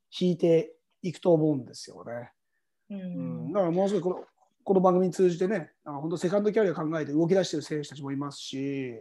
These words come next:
Speaker 2: うん。
Speaker 1: あと興味深い人たちっていうのもたくさんいて、だから中田さんの話で言うと、今、日本酒ね、
Speaker 2: うんうんうん。
Speaker 1: あの、
Speaker 2: そうです。
Speaker 1: 作って世界とつながって、あれだけの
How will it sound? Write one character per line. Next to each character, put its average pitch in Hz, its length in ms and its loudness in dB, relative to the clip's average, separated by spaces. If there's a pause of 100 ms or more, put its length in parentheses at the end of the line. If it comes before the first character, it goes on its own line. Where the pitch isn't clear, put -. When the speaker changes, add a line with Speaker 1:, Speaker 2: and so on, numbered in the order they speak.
(160)
Speaker 2:
う 202 80 -8
ん。 180 520 -12
Speaker 1:
あ 175 100 -4
と 156 100 -4
興 185 200 2
味 190 100 4
深 175 260 2
い 127 180 -6
人 151 180 -6
た 135 60 -8
ち 123 120 -12
っ - 40 -16
て - 160 -18
い 127 40 -12
う - 40 -12
の 123 40 -16
も 120 160 -14
た 127 120 -12
く 127 60 -18
さ 135 200 -12
ん 127 80 -12
い - 20 -14
て、 120 360 -12
だ 143 100 -8
か 131 80 -8
ら 120 40 -8
中 175 220 4
田 277 100 4
さ 269 120 4
ん 269 100 6
の 262 80 4
話 247 220 0
で 220 60 0
言 156 100 4
う - 40 -2
と、 131 220 -8
今、 233 320 4 (340)
日 175 140 2
本 220 220 4
酒 226 160 0 (760)
ね、 202 220 -4 (200)
Speaker 2:
う 233 40 -8
ん - 40 -4
う - 40 -2
ん 226 120 -2
う - 20 -2
ん。 233 60 0
Speaker 1:
あ 226 80 2
の、 185 260 0
Speaker 2:
そ 220 140 -4
う 175 40 -6
で 165 60 0
す。 143 60 -8
Speaker 1:
作 - 80 -20
っ - 40 -20
て 143 100 -8
世 190 160 2
界 139 400 -2 (100)
と 135 100 -12
つ - 140 -12
な 131 100 -10
が 123 80 -12
っ 147 60 -18
て、 - 120 -20
あ 156 120 4
れ 214 80 8
だ 269 120 4
け 294 100 0
の 180 440 4